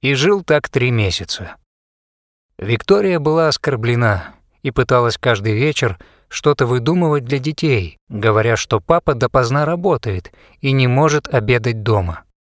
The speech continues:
Вскоре Дональд расстался с этой женщиной и вернулся к Виктории. Они никогда не говорили о своих чувствах, поэтому между ними постоянно было напряжение.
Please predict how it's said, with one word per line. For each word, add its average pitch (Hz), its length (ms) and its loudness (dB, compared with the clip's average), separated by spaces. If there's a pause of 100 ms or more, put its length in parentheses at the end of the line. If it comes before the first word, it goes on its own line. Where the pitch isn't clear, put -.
(920)
Вскоре 185 460 0
Дональд 117 440 0
расстался 165 600 0
с - 80 -4
этой 165 180 -2
женщиной 135 720 -2
и 175 140 0
вернулся 165 560 0
к - 80 -6
Виктории. 95 580 0 (800)
Они 120 320 2
никогда 120 500 2
не 131 140 0
говорили 131 480 0
о 107 80 0
своих 107 340 -2
чувствах, - 600 -4 (460)
поэтому 120 520 2
между 117 380 0
ними 151 400 0 (140)
постоянно 156 680 2
было 139 240 2
напряжение. 110 840 -2